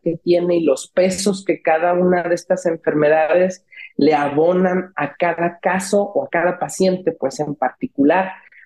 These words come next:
para establecer factores pronósticos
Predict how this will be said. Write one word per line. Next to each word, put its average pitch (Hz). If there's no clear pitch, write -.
para 190
establecer 175
factores 196
pronósticos 170